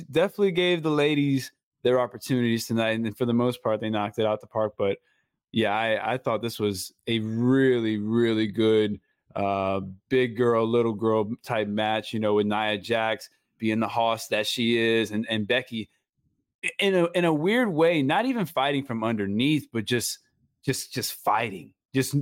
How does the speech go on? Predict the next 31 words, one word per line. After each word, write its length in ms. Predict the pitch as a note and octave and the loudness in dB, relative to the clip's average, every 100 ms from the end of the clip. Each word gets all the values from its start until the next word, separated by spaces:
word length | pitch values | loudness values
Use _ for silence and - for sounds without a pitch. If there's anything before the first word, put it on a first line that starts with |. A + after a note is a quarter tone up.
| C#3+ | -2
chopping 720 | - - - C#3 D3 D3 C3 | -4 -2 0 0 0 -2 -2
that, 180 | B2 A2+ G#2+ - | -2 -2 -6 -10
chopping 540 | - - D#3 D#3+ D3 | -8 -2 0 0 0
that 180 | C3+ B2 | 0 0
tree 360 | - - B2+ A#2+ | -4 -4 0 0
down, 320 | G#2+ G#2 G2+ | 0 -4 -4
trying 420 | - - D3 E3 | -8 -4 -2 0
to 60 | D3+ | -2
chop 400 | - B2+ A2+ - | -4 -4 -4 -2
that 200 | G#2+ G#2+ | -4 -4
tree 280 | - B2 A2 | -4 -2 0
down 280 | A2 G#2+ | 0 0
whatever 380 | G#2 A2 A#2 A2+ | -2 0 0 0
way 260 | C3 A#2+ A#2 | 0 0 0
she 200 | - - | -6 -10
can. 440 | - A#2 G#2+ G2+ - _ _ _ - | -6 -4 -2 -4 -8 _ _ _ -4
Um, 540 | G#2 G2+ F#2+ F#2+ D#3 _ _ _ _ _ - | -2 0 -2 -6 -10 _ _ _ _ _ -2
that 220 | C3+ C3 | 0 0
Samoan 520 | - B2+ A#2 B2+ B2 | -2 -2 0 0 -2
drop 440 | G#2 A2 A2+ - _ _ - | -2 0 0 -2 _ _ -6
from 100 | G#2+ | -4
the 80 | |
top 340 | G#2+ C3 A2 A2+ | -2 -2 -4 0
rope, 280 | A#2+ B2 - _ _ _ | 0 0 -4 _ _ _
nasty, 640 | G2+ G2+ - - A2 A2 - _ _ _ | -4 -2 -4 -6 -10 -12 -12 _ _ _
great 240 | C#3 C3 | -2 0
spot. 440 | - G2 G2+ G2 - _ _ _ | -4 -2 0 0 -6 _ _ _
Um, 680 | F#2 G2 F#2+ F#2+ F#2 F#2+ G#2+ - | -4 -2 0 0 -2 -6 -10 -6
I, 140 | A#2+ | -4
I 80 | A#2 | -2
just 340 | A2+ G#2+ - | -4 -8 -12